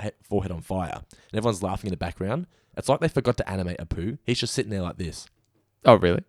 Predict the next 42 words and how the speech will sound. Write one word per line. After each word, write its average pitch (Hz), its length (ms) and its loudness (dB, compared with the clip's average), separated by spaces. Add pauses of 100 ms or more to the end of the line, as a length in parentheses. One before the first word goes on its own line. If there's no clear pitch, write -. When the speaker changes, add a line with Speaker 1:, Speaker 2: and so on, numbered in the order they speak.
Speaker 1:
Yeah, 117 160 0
just - 300 -8
frozen 104 340 6
with 95 100 -2
his 90 100 -2
mouth 90 180 0
wide - 80 2
Speaker 2:
Just 90 120 4
Speaker 1:
open. - 100 -2
Speaker 2:
with 90 80 0
his 87 120 0
mouth 82 240 0
wide 92 140 2
Speaker 1:
It 127 40 4
Speaker 2:
open. 131 100 2
Speaker 1:
looks - 120 0
so 107 300 2
bizarre. 87 520 2 (120)
Yeah, 95 120 0
and 85 200 -2
once 117 160 4
you've 104 100 -6
seen 95 180 0
it, 82 60 -6
you 87 80 -4
can't 92 240 -4
unsee 82 300 -4
it. 73 160 -6
Speaker 2:
Okay. 98 300 -4 (340)
Speaker 1:
Yeah. 85 240 0
Speaker 2:
Yeah, 90 220 -2 (140)
all 101 80 -2
right. 87 220 -4
Speaker 1:
See 143 80 4
if 170 60 4
you 214 80 -2
can 185 80 2
freaky 107 340 -2
hack 82 160 -6
it 78 80 -10
as 85 80 -10
well. 80 300 -6